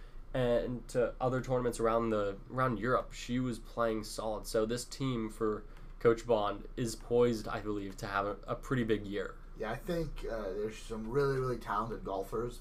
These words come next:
Speaker 2: but what's gonna help this team a lot is how deep they are. There's a lot of different golfers on this women's team that Florida State can depend on, and that's gonna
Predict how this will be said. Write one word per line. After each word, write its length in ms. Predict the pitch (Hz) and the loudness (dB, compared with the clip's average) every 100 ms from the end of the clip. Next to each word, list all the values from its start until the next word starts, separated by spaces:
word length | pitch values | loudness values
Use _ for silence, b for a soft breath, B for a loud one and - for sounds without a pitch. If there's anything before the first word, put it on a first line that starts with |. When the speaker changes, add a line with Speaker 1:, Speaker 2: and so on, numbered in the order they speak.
| - | -6
Speaker 2:
but 160 | 92 92 | -4 -4
what's 180 | 104 | -6
gonna 160 | - 98 | -8 -6
help 220 | 107 107 | -6 -6
this 80 | - | -10
team 220 | - 104 | -12 -8
a 20 | |
lot 180 | 98 98 | -4 -4
is 60 | 95 | -4
how 140 | 101 | -6
deep 260 | 87 85 80 | -6 -8 -8
they 100 | 78 | -8
are. 180 | 82 - - B B B | -8 -10 -12 B B B
There's 140 | 120 113 | -6 -4
a 60 | |
lot 380 | 98 98 98 104 | -4 -2 0 0
of 120 | 98 | -2
different 280 | 95 98 95 | -6 -8 -6
golfers 380 | 92 92 92 90 | -4 -4 -4 -6
on 240 | 85 95 95 | -6 -6 -6
this 240 | 90 - | -8 -8
women's 340 | 98 92 82 - | -8 -8 -8 -10
team 380 | 107 98 87 82 B B B | -10 -8 -8 -10 B B B
that 120 | - | -10
Florida 260 | - 107 95 | -4 -2 -2
State 220 | 110 92 | -2 -6
can 100 | 92 | -6
depend 380 | 98 - 98 104 | -10 -8 -8 -2
on, 220 | 110 117 | 0 0
and 80 | 101 | -2
that's 220 | 90 - | -8 -8
gonna 340 | 95 90 82 | -8 -6 -6